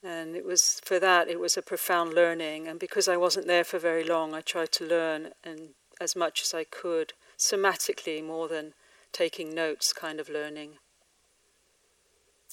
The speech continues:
And this is really a community that was, um, committed to breaking the cycles of violence, born of a colonial mindset. So this is, um,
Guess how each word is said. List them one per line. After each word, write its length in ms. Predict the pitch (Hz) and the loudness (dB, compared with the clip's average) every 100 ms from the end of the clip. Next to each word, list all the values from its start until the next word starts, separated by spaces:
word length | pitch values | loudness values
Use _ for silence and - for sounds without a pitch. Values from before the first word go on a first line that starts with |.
| - | -16
And 120 | - 220 | 0 2
this 140 | 233 | 2
is 120 | 254 | 4
really 240 | 233 220 214 | 8 8 8
a 80 | |
community 960 | 190 - 202 202 202 - - 180 170 165 - | 6 2 2 4 4 2 2 2 0 -4 0
that 200 | 175 165 | 0 2
was, 500 | 170 175 165 - - | 0 0 0 0 -2
um, 540 | 170 165 170 165 156 _ _ _ _ _ _ _ - - | -4 -4 -6 -10 -16 _ _ _ _ _ _ _ -6 -4
committed 560 | - 196 220 - 175 147 - | -2 0 0 2 2 2 -4
to 100 | - | -12
breaking 400 | - 180 175 - | 0 4 4 2
the 100 | 175 | -4
cycles 520 | 165 - 165 - 165 165 | -2 2 2 2 -2 -4
of 100 | - | 0
violence, 800 | 156 160 147 147 - - - - _ _ _ _ _ _ _ _ _ - | 2 2 0 -4 -4 -2 -4 -6 _ _ _ _ _ _ _ _ _ 0
born 260 | 185 180 | 2 2
of 100 | 165 | 0
a 60 | 170 | -2
colonial 500 | - 185 170 165 156 | 2 2 2 -2 -4
mindset. 840 | 156 165 170 - 160 147 - - - _ _ _ _ _ _ - - - _ _ _ _ _ _ _ | -2 -2 -2 -4 -2 -4 -8 -14 -14 _ _ _ _ _ _ -14 -14 -14 _ _ _ _ _ _ _
So 320 | 185 175 175 | -6 -2 -2
this 260 | 170 185 - | 0 0 4
is, 280 | 180 170 185 | 4 4 2
um, 560 | 170 170 170 165 170 | 4 2 0 -6 -10